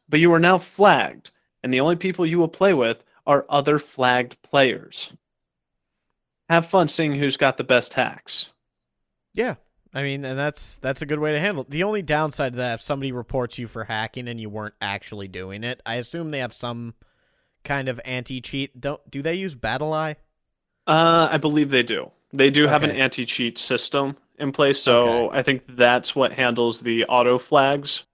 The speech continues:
Speaker 2: Okay.
Speaker 1: Um, and then if it's a report, I believe they do have a, like, a, not quite to the same degree as what, uh, Counter-Strike has, where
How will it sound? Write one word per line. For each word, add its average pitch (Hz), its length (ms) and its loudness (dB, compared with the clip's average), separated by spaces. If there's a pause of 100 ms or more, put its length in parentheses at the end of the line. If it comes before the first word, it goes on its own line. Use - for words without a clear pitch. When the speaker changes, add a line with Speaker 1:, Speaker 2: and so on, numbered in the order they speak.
(640)
Speaker 2:
Okay. 131 240 -8
Speaker 1:
Um, 120 480 2
and 139 140 2
then 131 100 4
if 131 160 0
it's 139 200 -2
a - 40 -6 (120)
report, 131 880 2 (520)
I 143 80 2
believe 143 800 0 (260)
they 135 380 2
do 135 320 0
have 135 260 0
a, 117 580 0 (960)
like, 120 160 2
a, 113 320 2
not 190 300 2
quite 143 560 2
to 165 120 -2
the 139 80 -4
same 139 300 0
degree 123 560 0
as 123 320 0
what, 117 520 0
uh, 113 280 4
Counter-Strike 127 560 0
has, 127 400 2
where 117 340 0